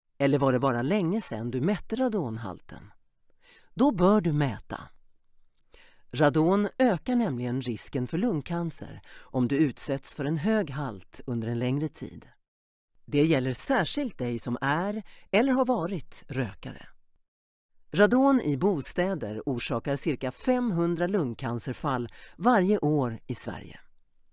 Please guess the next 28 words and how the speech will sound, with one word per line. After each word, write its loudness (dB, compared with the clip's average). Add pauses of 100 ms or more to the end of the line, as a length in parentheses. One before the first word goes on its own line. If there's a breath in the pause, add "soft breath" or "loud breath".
(320 loud breath)
Eftersom 0
dödligheten 0
är -2
så -2
hög -2
i 0
lungcancer -2 (320 loud breath)
motsvarar 2
det -2
fler 0
dödsfall -4
än -2
i -4
trafiken. -8 (880)
Det 4
är 4
enkelt 0
att -2
mäta 2
radon. -8 (520)
Du 2
behöver 4
mätdosor 0
som -6
placeras 0
i 2
olika 0
rum 0